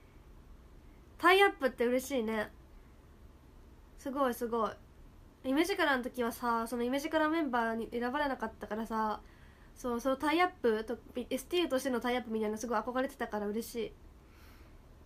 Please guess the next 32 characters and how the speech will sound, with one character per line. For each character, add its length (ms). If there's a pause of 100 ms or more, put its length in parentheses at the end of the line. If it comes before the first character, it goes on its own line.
(3750)
い。 20
ね、 240 (380)
ヒ 120
ロ 120
テ 100
レ 100
ブ 120
ラ 140
イ 20
ダ 80
ル 80
情 160
報 160
セ 100
ン 60
タ 60
ー、 20
そ 180
う 40
そ 400 (120)
う、 20
ど 140
う 60
な 80
る 80
の 100
か 100
な。 360 (1800)
だ 100
か 80
ら 120
さ、 340